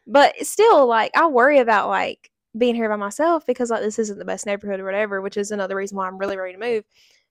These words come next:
But we have called the cops probably about five or six times in the past six months, um,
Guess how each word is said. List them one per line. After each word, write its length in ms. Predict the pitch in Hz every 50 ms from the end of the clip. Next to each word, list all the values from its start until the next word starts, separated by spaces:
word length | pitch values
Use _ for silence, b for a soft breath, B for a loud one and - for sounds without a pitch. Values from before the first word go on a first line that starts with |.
| _ _ _
But 420 | 214 214 214 208 202 190 175 - - _ _ _ _ _ _ _ _ _ _ _ _ _ _ _ _ _ _ _ _ _ _ _ _
we 340 | - 208 233 247 269 285 294
have 320 | 269 285 262 240 226 220 -
called 280 | - 254 247 247 233
the 60 | 214
cops 720 | - - 220 220 214 196 190 190 - - - - - - - _ _ _ _ _
probably 380 | - - 254 254 285 370 403 381
about 500 | 330 311 294 285 277 262 226 - - _
five 240 | 240 214 220 233
or 100 | 247 254 240
six 280 | - 262 240 - -
times 460 | - - 202 196 190 190 202 214 208 208
in 80 | 202
the 80 | 202 196
past 680 | 196 202 190 185 175 175 190 190 - - - - - _ _ _ -
six 420 | - - - 214 196 202 - -
months, 580 | 196 180 160 175 233 240 - 247 - - - b b b b b b b b b b _ _
um, 420 | 196 196 196 180 180 180 190 -